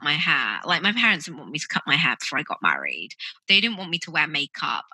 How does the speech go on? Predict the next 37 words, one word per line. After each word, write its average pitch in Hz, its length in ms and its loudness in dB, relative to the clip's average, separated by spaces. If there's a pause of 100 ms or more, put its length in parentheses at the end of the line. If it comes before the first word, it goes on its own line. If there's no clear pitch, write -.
Like, 160 320 2
they 175 120 4
wanted 190 360 -2
me 180 140 -2
to 165 200 -8
marry 156 340 2
someone 147 440 -2
who 160 180 0
was 151 140 -4
the 147 180 -2 (140)
same 151 420 4
religion 120 800 -4 (160)
and 143 160 0
the 143 60 -4
same 147 340 2
caste, 131 480 0
which - 180 -2
was 127 160 -4
just - 280 -4
insane. 127 640 0 (140)
And 196 160 2
it - 100 -2
was 208 160 -8
very 226 360 2
much 220 440 0
like, 185 160 2
if 190 100 -10
I 220 140 2 (100)
ever 180 200 2
did 175 180 0
anything 175 600 0 (120)
when 170 160 -2
I 165 60 2
was 160 180 -6
younger, 151 800 0
like, 165 200 2
my 165 100 0